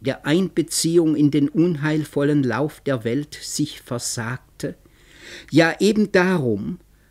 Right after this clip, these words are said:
hat es als Modell der Hegelschen Dialektik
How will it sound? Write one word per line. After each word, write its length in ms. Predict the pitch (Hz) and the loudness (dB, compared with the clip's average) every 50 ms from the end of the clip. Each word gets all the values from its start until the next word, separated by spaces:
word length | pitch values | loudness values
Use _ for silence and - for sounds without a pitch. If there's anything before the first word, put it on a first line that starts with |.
| _ - | _ -6
hat 240 | - 160 180 - - | -4 -4 -4 -4 -2
es 240 | - 175 170 - - - _ _ _ _ | -2 0 0 -2 -4 -8 _ _ _ _
als 300 | - 139 143 - - - | 0 0 0 0 2 4
Modell 580 | 139 131 127 127 107 104 147 160 190 208 196 | 4 4 4 4 2 2 4 4 4 4 2
der 160 | 180 - 160 160 | 2 0 -2 0
Hegelschen 840 | - 160 165 185 196 - 180 170 165 165 - - 160 160 165 156 - | 2 4 4 4 4 2 0 0 0 -4 -6 -6 -4 -2 -2 -2 2
Dialektik 880 | 156 147 131 117 117 123 143 - - - - - 156 - - - - | 2 2 2 2 0 0 -2 -4 -6 -10 -8 -8 -8 -8 -10 -18 -20